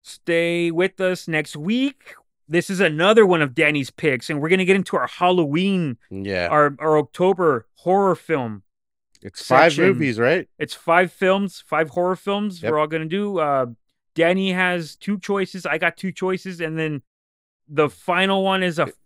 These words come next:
Speaker 1: fucked up one that
Speaker 2: Yeah.
Speaker 1: has been looming over our heads for a long time.
Speaker 2: Yep.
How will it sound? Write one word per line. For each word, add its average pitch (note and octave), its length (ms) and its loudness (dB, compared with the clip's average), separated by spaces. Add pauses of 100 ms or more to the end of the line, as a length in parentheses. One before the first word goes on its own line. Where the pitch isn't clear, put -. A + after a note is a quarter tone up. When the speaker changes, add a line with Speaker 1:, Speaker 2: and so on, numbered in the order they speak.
(200)
Speaker 1:
fucked E3 300 2
up D#3 160 -4
one D#3+ 380 -4
that C#3 440 2 (240)
Speaker 2:
Yeah. - 60 -14
Speaker 1:
has D#3 160 -2
been D#3 240 -2
looming E3 420 -4
over D3+ 240 -2
our D3 100 2
heads D#3 320 -2
for - 160 -6
a C#3 40 0
long C3 240 -4
time. E3 360 -4
Speaker 2:
Yep. - 180 -6